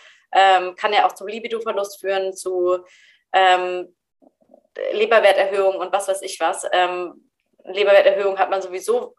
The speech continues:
bei der Amenorrhoe häufig, ähm, äh, genau, hat man bei der Amenorrhoe häufig. Ähm, und dann ist halt die Frage auch,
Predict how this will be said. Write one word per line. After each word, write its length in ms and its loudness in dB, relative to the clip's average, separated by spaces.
bei 220 -2
der 260 0
Amenorrhoe 600 0
häufig, 560 -2
ähm, 340 -2
äh, 500 -4
genau, 320 2
hat 100 -8
man 100 -8
bei 120 -2
der 80 -2
Amenorrhoe 280 -4
häufig. 320 -6
Ähm, 320 6
und 120 0
dann 100 6
ist 80 2
halt 140 2
die 40 -4
Frage 560 4
auch, 300 4